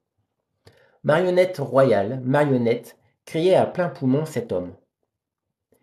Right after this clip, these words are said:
Il est venu de Castlebar, le chef-lieu du comté de Mayo, ce montreur de cabotins. S'étant dirigé vers l'ouest, il a traversé le col de ces hauteurs qui font face à la mer, comme la plupart des montagnes de l'Irlande.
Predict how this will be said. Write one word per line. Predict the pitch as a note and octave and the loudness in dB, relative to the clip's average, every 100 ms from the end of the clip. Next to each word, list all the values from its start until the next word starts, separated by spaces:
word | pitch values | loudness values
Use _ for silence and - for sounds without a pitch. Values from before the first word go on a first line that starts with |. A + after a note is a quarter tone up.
| _ _ | _ _
Il | D3 | -2
est | |
venu | F3+ F#3+ A3 | 0 0 0
de | - | 0
Castlebar, | - G3+ G3 - C3 A2+ F#2+ G2 - _ _ | -2 -4 -4 2 2 2 -2 -6 -12 _ _
le | A#2 | -12
chef-lieu | A2 G3 G3 - F3 | -6 -4 -6 -2 -2
du | D3+ - | -2 -6
comté | B2+ B2+ D3+ | -6 -6 -4
de | A#2+ | -4
Mayo, | G#2 G2+ F2+ - _ _ _ | -2 -4 -6 -12 _ _ _
ce | - A2+ | -6 0
montreur | A2 B2+ C3 C#3 D3 | 2 0 2 2 2
de | G#2+ | -2
cabotins. | - C3 A2+ G#2 F2+ E2+ _ _ _ _ _ _ _ _ | -2 -2 0 -6 -12 -18 _ _ _ _ _ _ _ _
S'étant | - - A#3 | -8 -4 -2
dirigé | F#3 C#3+ D3 C#3+ D3 | -2 -2 -2 -2 0
vers | A#2 G2+ | 0 -2
l'ouest, | G2 G2 D3 - | 0 0 -2 -8
il | B2+ | -2
a | A#2 | -2
traversé | - F#3 F#3 F3+ A3 | 0 0 2 0 -2
le | C3+ | -2
col | A2+ - D#3 D3 | -2 0 0 0
de | A2 | -8
ces | - - | -10 -6
hauteurs | B2 - G#2+ B2 | -6 -4 -6 -6
qui | - | -10
font | B2+ C3+ | -10 -6
face | D#3+ F3+ | -6 -2
à | A2+ | 0
la | G2+ | 0
mer, | F#2+ G2 C3+ _ _ _ - | -2 -8 -10 _ _ _ -8
comme | G3 | -2
la | C3 | -2
plupart | - D#3+ F#3+ F3+ | -4 -2 -2 -2
des | A#2 | -2
montagnes | A2+ C3 D3 D#3+ B2+ | -2 -2 0 -2 -2
de | A2+ | -4
l'Irlande. | A2 G2+ G2 G2 - | -4 -6 -10 -12 -14